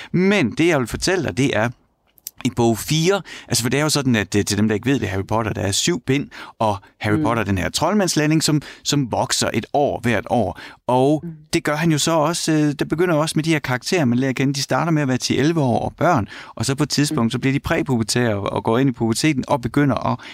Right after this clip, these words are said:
Speaker 1: interessere sig for hinanden. Og der havde jeg simpelthen
Speaker 2: Mm.
Speaker 1: sådan en oplevelse, hvor vi lå der i, i sengen og læste godnatlæsning, og så skulle jeg læse en intim, altså ikke, det er så ikke noget seksuelt eller noget, det var bare
Speaker 2: Nej.
Speaker 1: sådan en følelsesmæssigt
Speaker 2: Mm.
Speaker 1: intim scene mellem to. Og der, der kunne jeg mærke på os begge to,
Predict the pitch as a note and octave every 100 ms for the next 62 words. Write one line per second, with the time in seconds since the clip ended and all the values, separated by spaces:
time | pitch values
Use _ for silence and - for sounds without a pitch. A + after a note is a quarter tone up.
0 | - C3+ C#3 - A#3 F#3 F#2+ G2 F#2 F2+
1 | F#2 G2+ - - - F3 F3 F#3 F#3 F#3
2 | F3+ D#3+ D#3+ D3 E3 C#3+ B2 A#2 A2+ A2
3 | F3+ F#3 C3+ G#2+ - - G#2+ D#3+ E3+ A#2
4 | A2 A2 A2 B2+ E3 A#2 A2+ G#2 - -
5 | - - C3 D3 F3 C#3+ C3+ E3+ - D3
6 | D#3 D#3 - A#3 C3+ G#2 G2+ - - -
7 | F2+ C3 G2+ F#2 G#2 D3+ B2 B2+ - -
8 | F#2+ G#3+ C#3 A#2 A#2 B2+ - - E3+ E3
9 | E3 D#3+ C3+ - F3+ G#3+ E3+ C#3 B2 B2
10 | A#2+ C3+ E3+ F#3+ C#3+ G2+ B2 A2+ B2+ A#2
11 | G2+ - B2 - - - - - - G3
12 | F3+ - F#3+ F#3 F3 D3 E3+ - C#3 B2+
13 | F3 F#3+ D#3 - D3